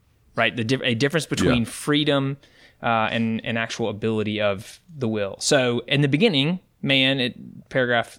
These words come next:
Speaker 1: uh, two says, "In his state of innocence," so before the fall into sin in Genesis three,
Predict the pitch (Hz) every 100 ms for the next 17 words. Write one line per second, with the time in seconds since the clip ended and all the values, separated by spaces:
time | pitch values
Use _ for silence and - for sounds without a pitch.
0 | - 127 113 - 139 127 120 110 113 135
1 | 127 113 - 135 120 117 113 - 135 240
2 | - - - - 120 113 123 123 120 143
3 | 131 131 131 131 - - 117 139 127 117
4 | 120 - - 110 107 135